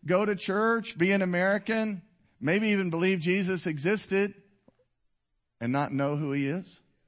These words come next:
Absolutely. You read about George Washington in your history book, but you never met him. That's the state of the church in the West.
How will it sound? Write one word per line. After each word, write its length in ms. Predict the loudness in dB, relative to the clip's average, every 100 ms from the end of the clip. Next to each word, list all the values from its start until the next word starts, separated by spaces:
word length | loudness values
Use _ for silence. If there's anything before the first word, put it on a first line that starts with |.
| _ _ _ _ _ _ _ _ _ _ _ _ _
Absolutely. 840 | 0 0 0 -4 -2 -2 -4 -6 -10
You 160 | -6
read 160 | -2 0
about 240 | 0 -2
George 320 | -2 -4 -4 -4
Washington 720 | -2 -2 -4 -6 -4 -4 -6 -14 -20 _
in 140 | -4 -2
your 100 | 0
history 380 | -2 -2 -4
book, 240 | -2 -4 -6
but 180 | -10 -8
you 60 |
never 220 | -6 -6 -6
met 200 | -4 -4
him. 200 | -6 -10 _ _ _ _ _ _ _ _ _ _ _ _ _ _ _ _ _ _ _ _ _ _
That's 200 | -6 -6
the 60 | -6
state 220 | -4 -2
of 80 | 0
the 60 | -4
church 400 | -6 -6 -6 -6
in 80 |
the 100 | -4
West. 460 | -2 0 0 -2 -12